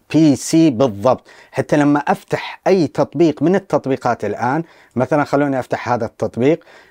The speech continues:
بيطلع كأنه نافذة. الله، عاد لو أنت تربط معاها ماوس تصير تتعامل معاه كأنه كمبيوتر فعليًا.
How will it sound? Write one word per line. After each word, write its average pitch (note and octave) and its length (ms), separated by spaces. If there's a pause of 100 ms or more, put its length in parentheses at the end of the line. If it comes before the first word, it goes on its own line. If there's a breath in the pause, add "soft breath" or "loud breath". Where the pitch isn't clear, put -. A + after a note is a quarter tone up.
(120)
بيطلع F3+ 480
كأنه F#3 420
نافذة. D#3+ 500 (120)
الله، C3+ 320
عاد C3 420
لو D#3+ 360
أنت F#3+ 340
تربط C#3+ 640
معاها C#3 500
ماوس F#3+ 600 (320 soft breath)
تصير G3 180
تتعامل E3 760
معاه E3+ 420
كأنه F3+ 440
كمبيوتر D3 840
فعليًا. D3 680